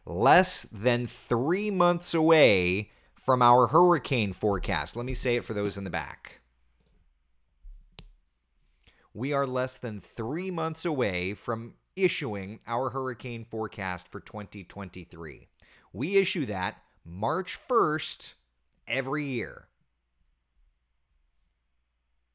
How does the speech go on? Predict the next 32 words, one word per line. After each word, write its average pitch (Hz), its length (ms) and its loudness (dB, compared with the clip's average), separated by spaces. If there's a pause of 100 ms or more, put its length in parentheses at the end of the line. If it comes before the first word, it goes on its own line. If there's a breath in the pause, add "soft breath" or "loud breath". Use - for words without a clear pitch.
(560)
And 156 180 0
I 143 80 2
know 196 200 -2
nobody's 202 440 -4
mindset 110 600 -4
is 107 180 -10
in 110 120 -10
hurricanes, 101 840 -12
uh, 92 380 -10 (300)
in 107 140 -14
March. 107 380 -12
That's 151 220 -4
why 180 180 -4
we 139 120 -8
do 104 300 -10
it, 67 120 -16 (420 soft breath)
because 113 280 -12
we 107 120 -10
have 147 260 -6
the 165 80 -8
data 110 360 -6
to - 140 -16
support - 560 -8
it. 101 240 -10 (360 soft breath)
We 135 160 -8
put 180 200 -4
it 165 80 -4
out 143 300 0 (540)
early. 92 720 -10 (240)
And 95 300 -12
guess 139 280 -6
what? 147 300 -6